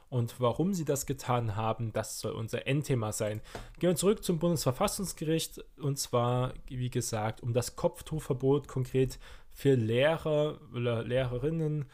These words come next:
ähm, nicht zur Entscheidung angenommen hat. Also es gab da keine Entscheidung, es wurde also abgewiesen. Das Bundesarbeitsgericht hatte das auf das Berliner Neutralitätsgesetz gestützte Kopftuchverbot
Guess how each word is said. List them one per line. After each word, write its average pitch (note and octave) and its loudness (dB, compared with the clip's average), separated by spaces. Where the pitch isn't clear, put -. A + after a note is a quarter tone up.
ähm, B2+ 6
nicht C3+ 4
zur C3 6
Entscheidung A#2+ 0
angenommen F3 2
hat. - -2
Also - -6
es - -6
gab A#2 -2
da A2+ -4
keine A#2 -4
Entscheidung, E3 -4
es - -12
wurde A#2 0
also G#2+ -4
abgewiesen. C#3+ 0
Das B2 2
Bundesarbeitsgericht D3+ -2
hatte C3+ 0
das C3 0
auf C3 -6
das - -8
Berliner E3+ 0
Neutralitätsgesetz C3+ -4
gestützte C3 -4
Kopftuchverbot B2 -2